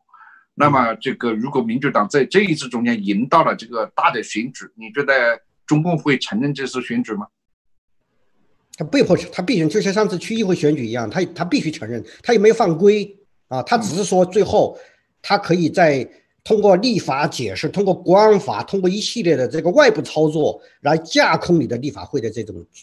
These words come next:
Speaker 2: 这种，这，这个，这种权利，这他们可以干的。
Speaker 1: 嗯。
Speaker 2: 他怎么去做？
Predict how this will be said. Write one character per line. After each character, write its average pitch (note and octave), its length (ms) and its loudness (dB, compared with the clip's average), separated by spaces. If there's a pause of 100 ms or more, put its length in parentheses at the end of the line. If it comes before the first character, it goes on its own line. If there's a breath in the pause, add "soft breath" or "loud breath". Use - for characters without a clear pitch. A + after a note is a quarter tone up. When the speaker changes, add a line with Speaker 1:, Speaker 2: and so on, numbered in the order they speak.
Speaker 2:
这 C3+ 100 -16
种， G2+ 320 -16
这， A#2+ 160 -6
这 A#2 160 -10
个， G#2 80 -18
这 B2+ 140 -8
种 G2+ 140 -14 (360 soft breath)
权 - 340 -6
利， F#3 180 -2
这 A3+ 120 4
他 - 160 -2
们 A#2+ 80 -6
可 - 80 -10
以 F#2+ 60 -10
干 F#2 200 -4
的。 E2+ 80 -18 (760)
Speaker 1:
嗯。 G2+ 180 -8 (640)
Speaker 2:
他 F#3+ 100 -2
怎 D3 80 0
么 D3 80 2
去 D#3+ 160 0
做？ D3 100 -2